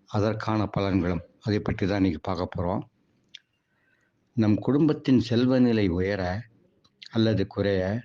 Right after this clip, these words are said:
நம் ஆரோக்கியம் முக்கியமானதாக பார்க்கப்படுகிறது. ஒருவரின் உடல் நலமும் செல்வ வளமும் அதிகரிக்க வாஸ்து முறைப்படி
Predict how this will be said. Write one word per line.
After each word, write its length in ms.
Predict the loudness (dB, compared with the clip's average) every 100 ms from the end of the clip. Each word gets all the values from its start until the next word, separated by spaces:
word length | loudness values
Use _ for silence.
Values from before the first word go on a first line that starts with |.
| -10 -2
நம் 200 | 0 2
ஆரோக்கியம் 560 | 2 0 0 2 2 2
முக்கியமானதாக 800 | 0 2 2 2 0 -2 -4 -6
பார்க்கப்படுகிறது. 920 | -6 -4 -6 -4 -2 -2 -2 -4 -8 -14 _ _ _ -20 -20 _ _ 0
ஒருவரின் 520 | 2 2 2 2 2
உடல் 300 | 2 0 2
நலமும் 440 | 2 2 2 0 -2 -10
செல்வ 440 | -10 -2 0 2 2
வளமும் 420 | 2 0 -2 -2
அதிகரிக்க 560 | -4 -2 -2 -2 -4 -6 -6 -8 -18 -20 _
வாஸ்து 340 | -6 -6 -2 2
முறைப்படி 600 | 4 2 0 -2 -2